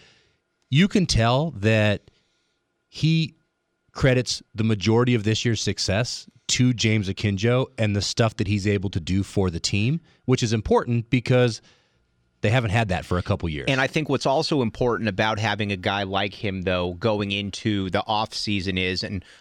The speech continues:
Speaker 2: again, another situation where I don't know that we've had this person, maybe since T J McConnell,
Speaker 1: Mm-hmm.
Speaker 2: and here's where I'm going with this, a guy that's gonna hold people accountable.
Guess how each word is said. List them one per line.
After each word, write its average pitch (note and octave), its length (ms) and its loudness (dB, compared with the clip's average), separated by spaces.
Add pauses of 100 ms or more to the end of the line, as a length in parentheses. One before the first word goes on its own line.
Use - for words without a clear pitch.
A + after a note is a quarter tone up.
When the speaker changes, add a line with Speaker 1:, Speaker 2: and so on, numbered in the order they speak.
Speaker 2:
again, G#2 500 0
another G#2+ 380 0
situation G#2 680 -2
where F#2+ 160 0
I G2 100 2
don't G2+ 160 -4
know G2 160 0
that F#2 100 -8
we've F2+ 180 -4
had G2+ 300 -4
this G2 160 -4
person, F#2+ 500 -4 (260)
maybe G3 320 0
since C#3 280 -4
T D3+ 180 -2
J B2+ 180 0
McConnell, G#2+ 540 -4 (180)
Speaker 1:
Mm-hmm. F#2 120 2
Speaker 2:
and G2+ 60 6
here's C#3 180 4
where C3+ 100 2
I'm A2+ 80 -2
going B2 240 0
with E2+ 140 -8
this, E2+ 260 -4 (320)
a C#3 80 0
guy D3+ 220 2
that's D#3 120 -2
gonna E3 160 0
hold C#3+ 240 0
people C3+ 320 -2
accountable. G2 600 -2